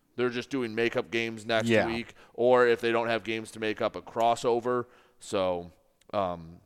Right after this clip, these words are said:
Speaker 1: there's that for ya. The girls are still doing next Wednesday, uh, th-, just one crossover game.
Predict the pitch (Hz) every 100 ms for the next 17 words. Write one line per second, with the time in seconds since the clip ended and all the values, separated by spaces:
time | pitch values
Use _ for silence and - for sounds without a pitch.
0 | - 110 139 123 113 123 117 - 131 123
1 | 117 117 113 - _ - 113 135 127 123
2 | 123 - 123 117 117 117 110 113 110 117
3 | 107 107 98 107 92 87 - 101 92 85
4 | - 98 104 - 110 113 107 - 104 90
5 | - 92 85 85 80 87